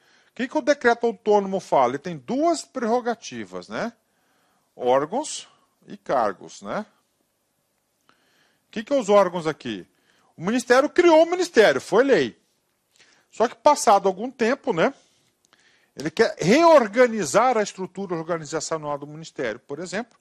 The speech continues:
Ele quer transformar uma assessoria especial numa gerência de patrimônio, por exemplo. Não vai que aumentar despesa.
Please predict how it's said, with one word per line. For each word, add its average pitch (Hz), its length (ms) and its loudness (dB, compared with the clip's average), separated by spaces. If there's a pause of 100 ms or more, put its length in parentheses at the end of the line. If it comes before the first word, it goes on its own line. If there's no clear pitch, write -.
(480)
Ele 185 160 -8
quer 233 220 0
transformar 196 840 -2
uma 175 160 -6
assessoria 139 920 -8
especial 190 1040 -8 (720)
numa 202 340 -6
gerência 185 560 -6
de 190 100 -16
patrimônio, 202 760 -6
por 107 160 -10
exemplo. 101 460 -14 (280)
Não 165 280 -10
vai 170 240 -2
que 151 220 -12
aumentar 123 480 -10
despesa. 80 600 -16